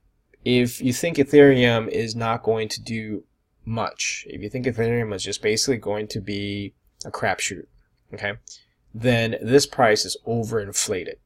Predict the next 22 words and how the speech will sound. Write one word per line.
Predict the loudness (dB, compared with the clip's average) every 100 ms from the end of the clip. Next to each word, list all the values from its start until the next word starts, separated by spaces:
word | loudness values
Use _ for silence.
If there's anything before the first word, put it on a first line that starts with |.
| _ -16
because | -12 -6 -4
then | -2 -4 -6 -4
Omni | -2 0 0
is | 0
gonna | -2 -4
come | -6 -4
in, | -4 -6
N | -8 -8
X | -6
T | -6
is | -6
gonna | -6 -8
come | -12 -12
in, | -10 -10
and | -10 -12
then | -14
you've | -10
got | -6 -4
all | -4
these | -6 -6
other. | -6 -6 -8 -12 _ _ -20 _ -14
But | 0 2 2 -2